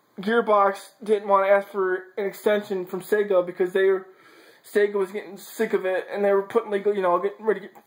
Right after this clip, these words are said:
getting ready for legal actions for it. So they had to basically get the game out no matter what, and they, they, they didn't wanna have another Duke Nukem Forever thing where it took, like, ten years of development. So,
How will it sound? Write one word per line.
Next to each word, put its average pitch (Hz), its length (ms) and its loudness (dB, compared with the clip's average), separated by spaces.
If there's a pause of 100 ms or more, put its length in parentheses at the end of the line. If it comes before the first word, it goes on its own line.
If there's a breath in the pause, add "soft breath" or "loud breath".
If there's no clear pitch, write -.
(140)
getting 233 220 -2
ready 208 160 0
for 202 140 -8
legal 226 400 0
actions 196 420 0
for 196 300 4
it. 196 100 -2 (580 loud breath)
So 196 200 0
they 208 100 2
had 220 240 2
to 208 60 -14 (120)
basically 208 520 -6
get 202 180 0
the 202 80 -12
game 202 220 2
out 196 200 4
no 202 80 2
matter 190 280 4
what, 202 400 2
and 208 120 -2
they, 202 140 2
they, 202 120 2
they 208 220 2
didn't 220 260 -2
wanna 214 340 2 (380 loud breath)
have 214 200 0
another 214 360 -2 (360)
Duke 247 220 -4
Nukem 233 360 2
Forever 214 380 2
thing 202 260 -2
where 196 100 -2
it 202 60 -8
took, 214 140 -8
like, 214 160 -4
ten 220 220 0
years 208 220 -4
of - 40 -10
development. 190 640 -2
So, 180 340 0